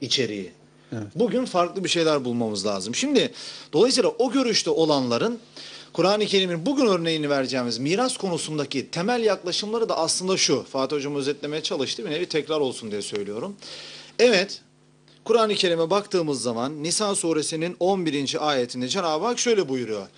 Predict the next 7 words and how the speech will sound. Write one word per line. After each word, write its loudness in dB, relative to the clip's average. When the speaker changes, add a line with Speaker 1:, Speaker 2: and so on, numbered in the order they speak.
Speaker 1:
"Yusikumullahu 0
fi -4
evladikum -2
lizzekeri -2
mislu -6
hazzil -4
unseyeyn." 0